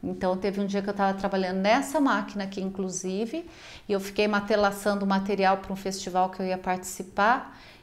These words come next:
e eu fiquei seis horas direto com ela. Aí ela começou a ficar lenta, começou a dar uma esquentada, aí eu parei e falei, "Nossa, tem que dar uma folga pra ela." Parei, tomei um café, descansei,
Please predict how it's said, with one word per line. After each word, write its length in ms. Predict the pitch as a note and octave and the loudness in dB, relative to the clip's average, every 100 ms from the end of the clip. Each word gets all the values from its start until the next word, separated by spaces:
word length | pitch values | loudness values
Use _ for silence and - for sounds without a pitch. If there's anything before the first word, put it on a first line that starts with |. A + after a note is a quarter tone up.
| - | -6
e 140 | G3 | -2
eu 80 | G3+ | 0
fiquei 340 | G3+ - A3 | -2 0 0
seis 460 | A3 - C4+ E4+ A3+ | 0 4 4 4 6
horas 340 | G3+ G3+ G3 | 6 6 4
direto 460 | G3 A#3 F#3 F#3 - | 2 6 6 4 0
com 160 | - F#3 | -2 2
ela. 300 | E3 D#3+ D#3+ - - | 2 2 -4 -12 -4
Aí 80 | F#3 | 0
ela 140 | F#3+ | 2
começou 340 | G3 G3 F#3+ F#3 | 0 -4 -2 -2
a 40 | |
ficar 240 | - - A#3 | -2 0 2
lenta, 500 | G3+ G3 G3 F#3+ F#3+ | 2 0 0 -2 -6
começou 520 | - F#3 F3+ - F#3 | -6 -6 -8 -6 -2
a 80 | F#3 | 0
dar 140 | F3+ | 0
uma 120 | F#3 | -2
esquentada, 760 | F#3 - F#3 F3+ - F3+ F#3 F3+ | -4 -6 -6 -4 -2 0 0 0
aí 120 | F3+ | -2
eu 80 | F#3 | -2
parei 420 | F#3 F3+ F3+ F3+ | -2 -2 0 -2
e 40 | |
falei, 320 | F#3+ G3+ F#3 F3+ | -4 -4 -4 -2
"Nossa, 520 | F3 D#3 - - E3+ - - - | -4 -6 -8 -14 -16 -20 -20 -12
tem 100 | E3+ | -10
que 140 | E3+ | -6
dar 160 | E3+ F3+ | 0 0
uma 160 | F#3 F#3 | 0 -2
folga 400 | - F3 E3+ F#3 | 0 2 2 -2
pra 180 | G#3+ | -2
ela." 200 | F3+ E3+ | 0 0
Parei, 400 | - B3 C#4+ D4 | -2 -2 0 -2
tomei 220 | C#4 G3 G3 | -2 -4 -2
um 60 | |
café, 380 | G3 A#3 A3+ F#3+ | -4 -6 -4 -4
descansei, 720 | F#3+ - G#3 G#3 G#3+ A3 A3+ | -6 -10 -10 -8 -8 -6 -8